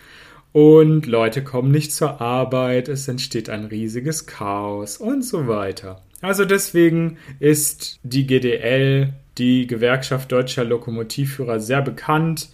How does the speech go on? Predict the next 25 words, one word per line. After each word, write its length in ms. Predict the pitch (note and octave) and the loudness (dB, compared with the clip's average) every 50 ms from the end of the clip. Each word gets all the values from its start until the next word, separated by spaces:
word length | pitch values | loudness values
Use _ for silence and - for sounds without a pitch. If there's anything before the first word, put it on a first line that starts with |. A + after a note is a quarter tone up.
| - _ - | -20 _ -8
und 260 | - F#2 A3 B3 G3+ | -4 -2 -2 0 0
hat 240 | F3+ F3 D3+ C3+ B2 | 0 0 0 -2 0
sehr, 240 | C3 C#3+ D#3+ D#3+ C#3 | 2 4 4 4 4
sehr 180 | C3+ C#3 C3+ | 4 2 2
viel 240 | C#3 - - B2 A#2 | 0 -2 -4 -6 -6
Einfluss 640 | - A2+ A#2 C3 C#3+ C#3 - - C3+ C3 C3+ - | -4 -4 -4 -2 -2 -4 -2 -4 -4 -4 -4 -6
und 440 | - C3+ A#2+ A#2+ A#2+ A#2+ - - - | -8 -8 -8 -8 -8 -10 -14 -16 -14
Macht 520 | G#2+ G2 G2+ G#2+ B2 C#3 C3+ C3+ - - - | -12 -8 -6 -4 -4 -4 -6 -8 -14 -14 -12
und 180 | A2 A2 A2 | -12 -12 -10
kann 240 | - - B2 A#2 A#2+ | -10 -12 -12 -10 -10
ihre 220 | A#2+ B2 B2 - | -10 -8 -8 -8
Interessen 1040 | - - A#2 A#2 C3 C3+ - B2+ A2 A#2+ B2+ F3 - - - E3 D#3 D#3 D#3+ D#3 - - - _ | -8 -6 -6 -6 -6 -6 -6 -6 -4 -2 -2 -2 -2 -2 -2 0 0 0 0 -2 -6 -12 -18 _
ziemlich 480 | - - - D4+ D#4 C#4+ B3+ A#3+ A#3+ - | -8 -4 0 0 2 2 2 0 0 -2
gut 240 | - F#3 D#3+ - C#3 | -2 -4 -2 0 2
durchsetzen. 800 | B2+ B2+ B2 B2 - - - F#2 - - - - - - - - | 2 2 2 0 -4 -4 -6 -6 -6 -8 -12 -14 -14 -14 -16 -16
Ich 160 | - - - | -8 -4 -4
habe 140 | C3 - A#2 | -2 -2 -2
am 120 | A#2 B2 | -2 0
Anfang 440 | B2 C3 D#3 D#3 - - D3+ C#3+ C3+ | 0 0 0 0 0 0 2 4 4
gesagt, 500 | C#3 C3 B2 C3 B2+ B2 B2 B2 - - | 2 2 4 4 2 2 2 0 -2 -2
dass 260 | A#2+ A#2+ A#2+ - - | -2 -2 -2 -4 -6
Gewerkschaften 800 | - A#2+ A2 B2 B2+ C3+ C#3 C#3 - - C#3 C3 C3+ - B2+ A#2+ | -6 -2 0 2 2 2 2 -2 -2 -4 -4 -4 -4 -4 -6 -4
dafür 320 | A2 A#2 A2 - - B2+ - | -2 -4 -4 -6 -8 -12 -12
zuständig 880 | - - E3 E3 D#3+ D#3 - - - C#3+ C3+ C3+ C3 C3 C3 C3 - | -8 -6 -6 -4 -4 -6 -8 -8 -4 -2 0 0 0 0 -2 -4 -6
sind, 380 | - B2+ B2 A#2+ B2 A#2+ - | -6 -4 -4 -4 -6 -8 -12